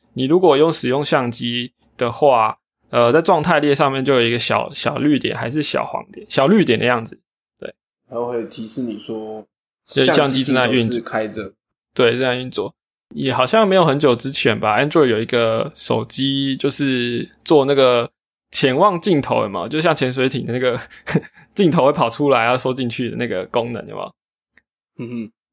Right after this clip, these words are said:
Speaker 1: 然后就有 App 是会偷偷开前镜头的，然后 <laughs> 就会 <laughs> 就看到那个，那个，它那个镜头一直伸出来收进去，伸出来收进去。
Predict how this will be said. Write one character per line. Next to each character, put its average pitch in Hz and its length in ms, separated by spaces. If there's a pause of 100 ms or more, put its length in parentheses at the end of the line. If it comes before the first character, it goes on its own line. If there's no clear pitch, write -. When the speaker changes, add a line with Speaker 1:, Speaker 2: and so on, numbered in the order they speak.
Speaker 1:
然 143 120
后 170 280
就 202 160
有 139 180
App 135 380
是 131 460 (400)
会 131 600
偷 190 220
偷 196 160
开 185 240
前 143 320
镜 156 200
头 113 260
的， - 240
然 135 100
后 156 100 (300)
<laughs> - 320
就 196 220
会 196 200 (600)
<laughs> - 720
就 220 140
看 208 120
到 196 100
那 196 100
个， 175 200 (200)
那 190 80
个， 196 60
它 196 120
那 196 80
个 190 60
镜 190 100
头 156 120
一 165 40
直 147 100
伸 151 160
出 147 120
来 123 120
收 131 160
进 135 180
去， 131 60
伸 127 160
出 123 140
来 120 80
收 123 160
进 127 160
去。 - 240